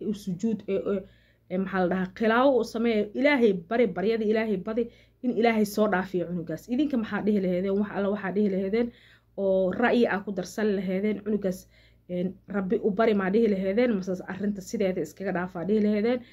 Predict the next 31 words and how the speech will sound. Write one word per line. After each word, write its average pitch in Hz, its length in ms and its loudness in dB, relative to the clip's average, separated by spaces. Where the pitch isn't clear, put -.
Mase 208 240 -2
arrinta 262 560 2
fadeexay 208 640 0
oo 202 140 -2
islaantii 208 480 -4
sheegaa 185 440 0
dhihi 170 180 -4
laheedeen? 165 400 -4
Maasha 269 220 0
Allah, 254 140 4
tabaaraka 247 340 -2
Allah, 285 120 0
salaatu 185 360 -8
ala 160 80 -8
rasuulillah. 190 540 -4
Bal 175 180 -4
arrintaas, 190 520 0
een, 180 260 -4
tacliiqaadka 190 640 -2
idinku 190 200 -6
sugaaya. 214 440 0
Asalaamu 180 420 -4
calaykum 226 520 -2
wa 226 100 0
rahmatullaahi 208 720 0
wa 180 60 0
barakaatuh. 185 500 -6
Waa 175 120 -4
qiso 214 240 -2
mucjiso 190 540 0
leh. 208 140 0